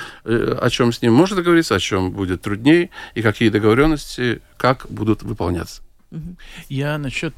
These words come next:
Speaker 3: э, того, что люди спрашивают, и на самом деле, если между строчек читать, это ихняя боязнь к этой русофобии, которая может развиваться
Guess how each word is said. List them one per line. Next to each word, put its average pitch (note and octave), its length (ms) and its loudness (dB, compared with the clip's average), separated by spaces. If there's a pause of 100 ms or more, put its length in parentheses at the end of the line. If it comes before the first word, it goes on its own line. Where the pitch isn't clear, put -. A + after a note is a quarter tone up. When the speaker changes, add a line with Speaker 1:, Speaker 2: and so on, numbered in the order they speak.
Speaker 3:
э, A2+ 140 -4
того, D3+ 280 0
что C#3 380 2
люди C#3 240 2
спрашивают, C3 680 2
и A#2 60 2
на A#2+ 100 2
самом F#3+ 220 2
деле, E3 200 4
если B2+ 220 2
между B2+ 320 0
строчек - 480 0
читать, D#3 400 2
это C#3 240 4
ихняя C3 640 4
боязнь C3+ 580 4 (160)
к - 80 -12
этой A#2 540 2
русофобии, C#3 580 2
которая B2+ 360 2
может B2+ 340 2
развиваться A#2+ 760 0